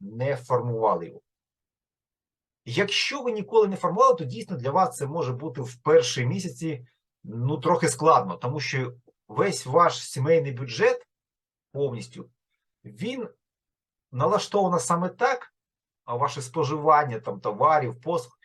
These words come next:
що ви витрачаєте абсолютно все. І більш того, вам здається, що вам і цього не вистачає, що треба ще більше споживати.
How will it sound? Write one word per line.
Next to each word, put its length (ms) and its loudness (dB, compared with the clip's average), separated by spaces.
що 180 -6
ви 100 -2
витрачаєте 540 0
абсолютно 380 -2
все. 320 -6
І 240 -4
більш 320 -4
того, 160 2
вам 180 2
здається, 280 -4
що 180 0
вам 200 4
і 120 -6
цього 460 2
не 120 0
вистачає, 520 0
що 200 -4
треба 280 0
ще 300 -2
більше 440 -6
споживати. 640 -10